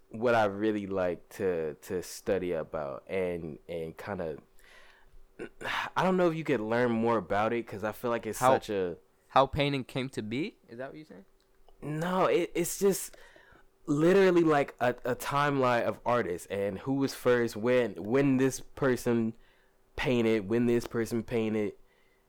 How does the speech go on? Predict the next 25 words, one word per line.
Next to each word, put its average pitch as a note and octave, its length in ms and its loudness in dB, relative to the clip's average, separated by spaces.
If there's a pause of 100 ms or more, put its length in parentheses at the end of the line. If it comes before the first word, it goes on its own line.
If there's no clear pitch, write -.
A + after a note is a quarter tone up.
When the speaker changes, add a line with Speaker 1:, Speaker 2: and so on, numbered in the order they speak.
(260)
Speaker 1:
'Cause D3+ 420 2 (400)
the, B2+ 300 0
you D3 220 0
have F3 200 2
this C3+ 140 -2
quote, A2+ 460 2
um, E2 600 -2 (920)
about G2 460 0 (140)
who, C3 280 -6
who, F3 300 -4
who, F#3 320 -8
who, F#3+ 480 -8
who G3+ 80 -8
was B2 260 -2
it? C2+ 120 -14 (540)
Speaker 2:
It A2+ 80 -2
was C3 420 -2
Picasso. A2+ 720 -2
It F#2+ 80 -6
said, A2 440 -2
I G#2 80 -2
think A#2 300 -6
you're A2 120 -6
talking G#2+ 260 -2
about, G#2 320 0